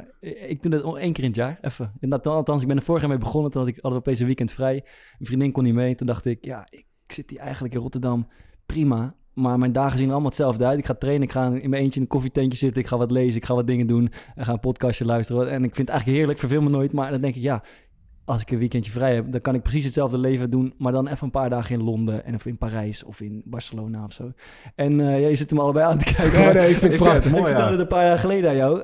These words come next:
Speaker 1: Maarten. En, eh, ik, toen ik begon, eh, schoot je in de lach, maar na anderhalf minuut zei je: "Godverdomme, ik wil ook in mijn eentje naar Parijs."
Speaker 3: Ja, het is best lekker,
Speaker 1: <laughs> Dat
Speaker 3: man.
Speaker 1: is toch lekker?
Speaker 3: Ja.
Speaker 1: Ja, voor zo'n ontbijtje pakken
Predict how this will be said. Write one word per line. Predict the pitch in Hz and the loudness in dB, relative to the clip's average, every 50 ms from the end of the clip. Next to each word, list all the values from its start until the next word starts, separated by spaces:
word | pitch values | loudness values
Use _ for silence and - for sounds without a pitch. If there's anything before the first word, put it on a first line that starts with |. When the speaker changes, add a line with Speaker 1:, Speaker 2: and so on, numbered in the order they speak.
| - | -4
Speaker 1:
Maarten. | - 135 135 135 127 - 151 147 | -4 -2 0 0 0 2 2 2
En, | 151 147 147 147 147 | 2 4 4 4 4
eh, | 135 131 131 127 160 165 175 - 190 185 180 - - | 4 4 2 2 0 -2 -6 -8 -10 -10 -8 -8 -6
ik, | 165 120 - | -6 -4 -2
toen | - 147 | 0 0
ik | 143 123 | 2 2
begon, | 123 131 135 180 165 147 143 135 | 0 0 2 2 4 4 4 4
eh, | 131 131 | 2 2
schoot | - - 165 156 139 | 2 2 2 2 2
je | - 147 | 2 2
in | 135 | 2
de | 139 | 4
lach, | 147 175 165 160 156 | 4 4 4 4 4
maar | 156 151 151 | 2 2 2
na | 143 143 131 | 2 2 0
anderhalf | - 165 151 156 147 147 127 | 2 2 2 2 2 2 2
minuut | 139 147 156 - | 2 2 2 2
zei | - 170 147 | 0 -2 -2
je: | 139 | -2
"Godverdomme, | - - - - - - 131 123 147 139 120 | -4 -6 -10 -12 -12 -12 -10 -8 -6 -4 -4
ik | 113 | -4
wil | 113 135 | -6 -6
ook | 165 175 | -8 -8
in | 190 | -6
mijn | 180 165 147 | -4 -4 -2
eentje | 135 131 | 0 0
naar | 123 117 | 0 0
Parijs." | - 117 113 120 117 107 - | -2 -2 -4 -4 -6 -6 -4
Speaker 3:
Ja, | - 269 262 143 | -2 0 2 2
het | 131 117 | 2 0
is | 107 | 0
best | 120 143 127 - | -2 -2 0 0
lekker, | 196 233 - - | 0 0 2 2
Speaker 1:
<laughs> | 165 | 2
Dat | |
Speaker 3:
man. | - 185 | 4 4
Speaker 1:
is | 170 | 4
toch | 175 180 180 | 2 2 2
lekker? | 214 220 180 - 143 131 147 - - | 2 0 0 0 0 0 -2 -2 -2
Speaker 3:
Ja. | - 151 147 127 110 - | 0 0 2 2 2 2
Speaker 1:
Ja, | 180 160 131 131 127 | 2 2 2 0 0
voor | - 165 156 - 151 | 0 0 -2 0 0
zo'n | 156 185 - - | -2 -4 -4 -4
ontbijtje | - 185 131 127 127 127 127 - 117 | -4 -2 0 2 2 2 0 0 -2
pakken | - 131 113 107 - 123 117 | -2 -2 -2 -2 -2 -4 -4